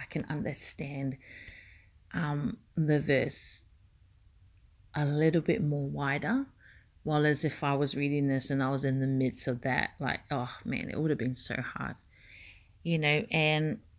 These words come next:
you know, the importance, um, just to finish this, uh, the importance of seeking first the kingdom of God and his righteousness. Um, First Timothy chapter four, verse eight talks about the importance of it,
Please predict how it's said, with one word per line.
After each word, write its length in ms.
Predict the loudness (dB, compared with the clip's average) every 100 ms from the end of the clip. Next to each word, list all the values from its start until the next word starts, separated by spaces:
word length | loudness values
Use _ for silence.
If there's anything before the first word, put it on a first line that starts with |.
| -20 -20 _ _ _ _ -20 -8 4
you 140 | 6
know, 120 | 6
the 140 | 6 6
importance, 1200 | 4 6 6 6 4 2 -2 -4 -2 -4 -6 -10 -8
um, 540 | -2 0 0 -2 -4 -2
just 240 | -2 0
to 220 | 2 0 0
finish 400 | 0 0 -2 -2
this, 280 | -2 -2 -4
uh, 80 | -6 -4
the 220 | 0 2
importance 480 | 2 4 4 4 4
of 140 | 0 -2 -14 -8
seeking 500 | 0 4 4 4 0
first 300 | 2 2 2
the 80 | 0
kingdom 340 | 4 6 6 6
of 100 | 2
God 300 | 2 0 0
and 140 | 0
his 180 | 0 -2
righteousness. 760 | -4 -4 -4 -4 -2 -2 -2 -8 -14 -14 -16 -6
Um, 260 | -2 0 0
First 540 | -2 8 8 8 4 4
Timothy 960 | 6 8 8 4 0 2 4 2 0 -4 -20 -20 -20 _ -20 -14 -2
chapter 300 | 2 4 2
four, 640 | 2 0 0 2 0 -4 -10 -14 -4
verse 340 | 6 6 6 4
eight 200 | 2 2
talks 400 | 0 0 0 -2
about 500 | 0 2 2 0 -2
the 120 | 0
importance 500 | 0 0 0 2 0
of 160 | -2 -4
it, 160 | -8